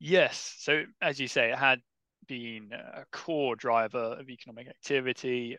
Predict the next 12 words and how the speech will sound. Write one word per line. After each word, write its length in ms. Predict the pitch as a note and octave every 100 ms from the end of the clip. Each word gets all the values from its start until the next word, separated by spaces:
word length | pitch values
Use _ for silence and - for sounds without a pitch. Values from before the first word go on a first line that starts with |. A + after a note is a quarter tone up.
| -
urbanization, 800 | D3 B2 A#2 A2 G#2+ A#2+ - C#3+
construction, 720 | - - - C#3 - - C3+ C3 -
development, 640 | B2 B2+ B2 C3 C#3 C3
creating 400 | - D3 - A#2
wealth. 500 | B2 B2 D3 - - _ _ _ _ _ _ _ -
But 120 | C#3
it 160 | D3+ -
had 380 | D#3+ D#3+ D3+ - -
also 380 | D3+ F3 D#3 C#3+
become 480 | B2 - A#2 A2+ A2+
increasingly 560 | D3 - D#3 - C3+ C#3+ -
unmoored 640 | C#3 C3 B2 A2+ G#2+ G2+